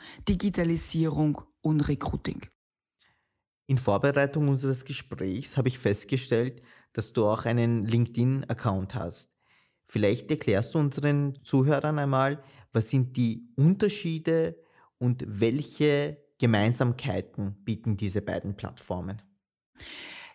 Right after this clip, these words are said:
Speaker 1: Xing und LinkedIn sind zuallererst einmal zwei top professionelle Business-Netzwerke.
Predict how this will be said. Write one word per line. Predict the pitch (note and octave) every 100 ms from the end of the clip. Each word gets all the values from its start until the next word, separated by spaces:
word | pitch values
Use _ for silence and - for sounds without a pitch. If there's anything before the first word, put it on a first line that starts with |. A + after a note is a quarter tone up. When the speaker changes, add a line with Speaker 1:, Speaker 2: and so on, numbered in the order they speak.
| _
Speaker 1:
Xing | - B3+ C4+
und | A#3+
LinkedIn | F#3+ A#3 - A3+ A3+
sind | A3 G#3 -
zuallererst | - - F3 F3 F3+ - G3+
einmal | F#3 F3+ -
zwei | - D#3 D3+
top | - - E3 -
professionelle | - D3 - D3 - C#3+ C#3+ D3
Business-Netzwerke. | - D#3+ - D3+ - - - - D#2 - - -